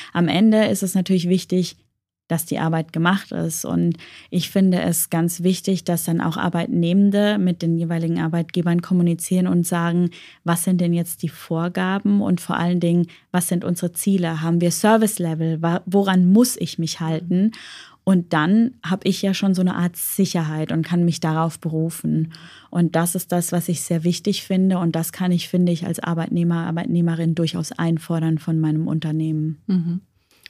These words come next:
Speaker 2: Ja, man könnte sich auf jeden Fall auf klare Regeln, ne,
Speaker 1: Ja.
Speaker 2: committen, sowas wie Kernarbeitszeiten und so weiter. Oder eben auch nicht, ne? Oder auch, dass es klar ist, dass die E-Mail, die am Samstag kommt, einfach nicht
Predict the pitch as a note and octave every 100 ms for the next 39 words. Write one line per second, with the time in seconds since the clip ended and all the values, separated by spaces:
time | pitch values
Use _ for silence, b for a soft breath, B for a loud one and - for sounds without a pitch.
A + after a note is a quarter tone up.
0 | B F3+ E3+ E3 F3+ E3+ E3+ F3 F3+ F3
1 | E3+ - - F3 E3 E3 F3 E3+ E3 E3
2 | - F#3 A3+ A3+ F3+ - F3+ E3+ E3+ E3
3 | E3 D#3+ D#3+ - F#3 F3 F3 F3 F3 -
4 | - D#3+ E3 E3 D#3+ E3 E3+ E3 D#3+ D#3
5 | - F#3 F3 E3+ E3 F3+ F3+ - - F#3+
6 | - _ _ _ - F3 - E3 - _
7 | _ B B B B B B - E3+ E3+
8 | F#3+ E3+ E3+ E3+ - - F#3 F3 E3+ E3+
9 | D#3+ D#3+ - D#3+ - D#3+ D#3 D#3+ - D#3
10 | D#3 -